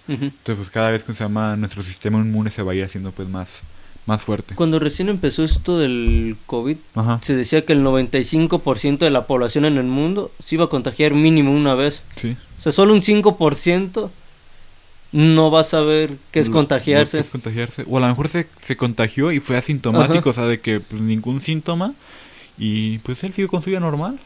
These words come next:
Speaker 1: Ujú.
Speaker 2: Porque, pues, hay muchas personas de que pasa, pasa así. Por ejemplo, a mí me, me hubiese pasado de esa manera, pero a mí yo sí, yo sí perdí, pues, el olfato y el
Speaker 1: Ujú.
Speaker 2: gusto cuando me dio en, en febrero.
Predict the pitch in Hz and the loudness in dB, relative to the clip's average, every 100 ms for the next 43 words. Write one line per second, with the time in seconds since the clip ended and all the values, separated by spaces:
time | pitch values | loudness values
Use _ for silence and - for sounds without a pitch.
0 | - 143 175 220 117 120 113 131 147 156 | -8 -6 -6 -6 -10 -8 -4 -2 -2 -6
1 | 117 131 131 113 104 113 - 107 - - | -4 -4 -4 -6 -8 -8 -8 -10 -10 -16
2 | - 113 104 - 135 147 - - - - | -12 -10 -10 -10 -10 -12 -18 -20 -20 -18
3 | - 123 120 120 107 - - - - - | -4 0 0 -2 -6 -20 -20 -20 -20 -8
4 | 117 165 175 156 131 143 - 113 127 131 | -2 0 0 2 2 0 -4 -4 -2 -2
5 | 143 127 139 147 131 156 220 - - - | -2 -6 -6 -4 -2 -4 -6 -16 -20 -20
6 | - - - 113 107 101 98 98 101 107 | -20 -14 -6 -4 -4 -4 -6 -6 -6 -6
7 | 110 117 110 117 - 117 110 107 110 110 | -4 -6 -6 -8 -6 -6 -6 -6 -8 -8
8 | 104 95 98 104 101 - 104 95 92 104 | -6 -6 -8 -8 -10 -8 -6 -6 -4 -4
9 | 127 104 98 98 95 95 98 101 95 - | -4 -6 -6 -4 -6 -4 -6 -6 -10 -16
10 | - - - 87 - 107 95 95 98 104 | -20 -20 -18 -14 -14 -14 -16 -10 -6 -4
11 | 101 | -6